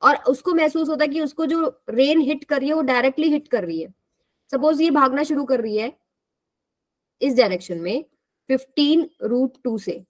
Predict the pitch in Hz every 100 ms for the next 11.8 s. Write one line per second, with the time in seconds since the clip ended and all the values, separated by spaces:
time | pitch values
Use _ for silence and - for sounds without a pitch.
0 | - 226 240 277 302 285 285 285 277 294
1 | - 226 226 285 254 330 _ _ _ _
2 | _ _ _ _ _ 247 240 247 330 _
3 | _ _ _ - 285 247 233 277 311 _
4 | _ - 247 226 302 302 262 247 226 226
5 | 240 233 240 285 - 247 254 - 254 247
6 | 294 277 262 - - 311 311 262 254 294
7 | - 233 170 _ _ _ _ 269 254 330
8 | 311 320 277 277 277 320 262 247 - 311
9 | 320 294 285 294 262 - 294 294 269 254
10 | 247 294 294 214 269 - 269 254 240 226
11 | 220 247 240 262 226 254 247